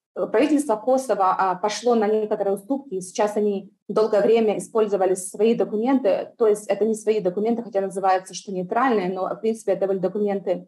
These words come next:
Сербии. Сейчас это было уже как бы требование Европейского Союза, потому что обе страны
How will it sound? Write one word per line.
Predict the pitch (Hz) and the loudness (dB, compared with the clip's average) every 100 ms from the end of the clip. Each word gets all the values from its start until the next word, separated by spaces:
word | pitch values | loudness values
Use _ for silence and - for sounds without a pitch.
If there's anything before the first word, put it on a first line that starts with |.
| _ | _
Сербии. | - 254 247 240 226 - - _ _ _ _ _ - | -2 0 0 -2 -4 -8 -14 _ _ _ _ _ -8
Сейчас | - 233 254 - _ _ _ 226 | 0 0 0 -8 _ _ _ 0
это | 220 233 | 0 2
было | 220 214 202 196 | 2 4 4 2
уже | 214 208 196 - | 2 2 2 0
как | 214 190 | -4 -4
бы | |
требование | 196 233 190 190 190 180 | 0 0 2 -2 0 -2
Европейского | 185 196 - 185 | 0 -4 -4 -4
Союза, | 185 233 208 | -2 -2 -2
потому | 180 190 208 | -6 -4 -4
что | - 208 | -4 -2
обе | 208 208 | 0 2
страны | 226 - 226 247 208 - | 0 -2 0 0 -2 -4